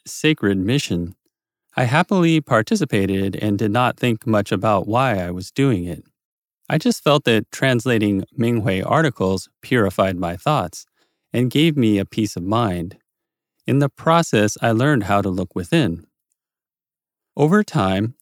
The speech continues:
I understood that the Minghui website helps clarify the truth and stop the persecution, and in the process, we save people.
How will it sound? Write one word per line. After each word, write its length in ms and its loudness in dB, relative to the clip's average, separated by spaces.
I 140 2
understood 840 2
that 180 0
the 80 0
Minghui 480 2
website 540 0
helps 420 -2
clarify 540 -2
the 100 -2
truth 400 0
and 200 0
stop 360 -2
the 100 -6
persecution, 840 -2
and 200 0
in 200 2
the 100 2
process, 640 -2
we 240 0
save 460 -2
people. 480 -2